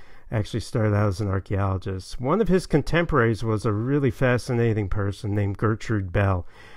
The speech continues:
who was also an archaeologist. And again, showing the, the, um, overlap with, with archaeology and then other fields, she ended up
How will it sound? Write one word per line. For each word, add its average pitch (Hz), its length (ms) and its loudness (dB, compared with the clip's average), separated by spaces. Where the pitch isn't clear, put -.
who - 60 0
was 98 100 -2
also 151 460 4
an 143 60 4
archaeologist. 113 920 0
And 123 220 2
again, 135 320 6
showing 135 440 4
the, 113 220 6
the, 117 500 4
um, 110 680 4
overlap 127 580 6
with, 117 140 2
with 123 240 -2
archaeology 123 720 4
and 110 120 2
then 110 140 2
other 131 320 4
fields, 123 560 2
she 139 160 -4
ended 147 280 2
up 117 220 2